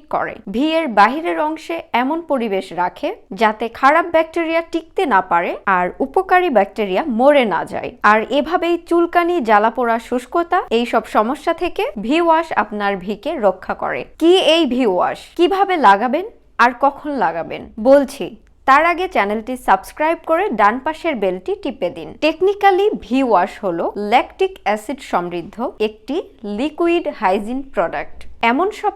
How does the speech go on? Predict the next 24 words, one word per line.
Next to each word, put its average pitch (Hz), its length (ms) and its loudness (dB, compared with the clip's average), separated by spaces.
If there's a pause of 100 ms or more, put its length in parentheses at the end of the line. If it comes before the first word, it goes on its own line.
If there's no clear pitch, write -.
প্রোডাক্টকে 202 560 0 (140)
ভ্যাজাইনাল 294 640 -2
ওয়াশ, 170 300 0 (180)
ইন্টিমেট 320 500 -2 (120)
ওয়াশ, 190 280 2 (200)
ফেমিনাইন 370 520 2 (100)
ওয়াশও 196 420 0 (120)
বলা 175 240 -2
হয়, 170 260 -8 (160)
যার 233 180 6
ব্যবহারে 339 560 2 (100)
আপনার 226 360 -2
ভিয়ের 269 380 -4 (100)
সুস্বাস্থ্য 226 560 -6 (100)
বজায় 190 440 0
থাকবে। 151 320 -10 (260)
দাম 247 160 4 (140)
কত? - 180 -6 (280)
ইন্ডিয়ান 359 460 2 (120)
মাল, - 180 -4 (460)
তাই 214 160 4 (100)
এদেশের 320 500 0
দাম 196 180 6 (160)
উল্লেখ 190 260 -2